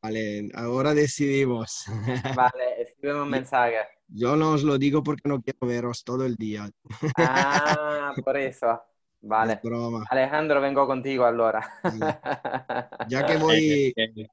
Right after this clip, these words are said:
Speaker 1: voy bajo la sombrilla a comprobar dos o tres keywords que encontré que me parecen fenomenales.
Speaker 2: Wow,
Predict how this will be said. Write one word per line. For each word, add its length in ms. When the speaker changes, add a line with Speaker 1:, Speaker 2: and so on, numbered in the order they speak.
Speaker 1:
voy 160
bajo 280
la 100
sombrilla 560
a 40
comprobar 560
dos 340
o 120
tres 200
keywords 460
que 120
encontré 500
que 100
me 100
parecen 540
fenomenales. 960
Speaker 2:
Wow, 840